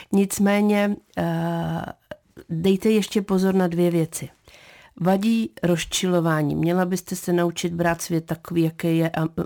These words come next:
takový, jaký je a moc se u něj nezlobit.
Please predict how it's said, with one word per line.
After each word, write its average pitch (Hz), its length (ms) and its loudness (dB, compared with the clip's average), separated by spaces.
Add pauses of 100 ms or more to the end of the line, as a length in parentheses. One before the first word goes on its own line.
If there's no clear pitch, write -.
takový, 165 360 -4
jaký 165 300 -4
je 156 120 -2
a 151 80 -4
moc 160 200 0
se 175 120 -4 (180)
u 165 80 0
něj 160 180 6
nezlobit. 151 720 0